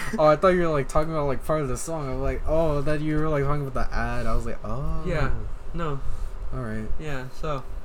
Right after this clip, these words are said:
Speaker 1: Is that how we end this?
Speaker 2: Well, we end in this by saying,
Speaker 1: We end, we end in
Speaker 2: "F
Speaker 1: this
Speaker 2: all of you."
Speaker 1: Oh, no.
Speaker 2: "Hate you all." I'm just
Speaker 1: No,
Speaker 2: kidding.
Speaker 1: no.
Speaker 2: <laughs>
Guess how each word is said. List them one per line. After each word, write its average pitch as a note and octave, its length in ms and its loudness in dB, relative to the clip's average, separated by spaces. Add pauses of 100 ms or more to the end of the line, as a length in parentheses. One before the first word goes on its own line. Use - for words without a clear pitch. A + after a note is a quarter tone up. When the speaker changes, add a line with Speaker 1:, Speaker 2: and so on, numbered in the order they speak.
(460)
Speaker 1:
Is - 80 4
that A2 100 4
how A2+ 140 4
we A2+ 140 0
end A2+ 240 -2
this? - 440 -4 (220)
Speaker 2:
Well, G#3 360 0
we A3 180 -2
end G#3 180 -2
in G#3 140 -4
this G3 220 -2
by E3+ 380 2
saying, E3 520 -2 (180)
Speaker 1:
We A#2+ 160 -4
end, A#2+ 320 -2
we B2 140 0
end A#2 160 0
in - 60 6
Speaker 2:
"F C3+ 100 4
Speaker 1:
this C#3 100 2
Speaker 2:
all G#3+ 300 6
of E3+ 120 0
you." G3 320 0 (760)
Speaker 1:
Oh, D#3 160 -4 (320)
no. F#3 420 2 (280)
Speaker 2:
"Hate A3 280 2
you G3+ 180 2
all." F#3 280 8
I'm G#3 180 8
just C#3 100 2
Speaker 1:
No, C#3+ 180 2
Speaker 2:
kidding. A#2 340 -2
Speaker 1:
no. A2+ 260 -4 (140)
Speaker 2:
<laughs> - 40 4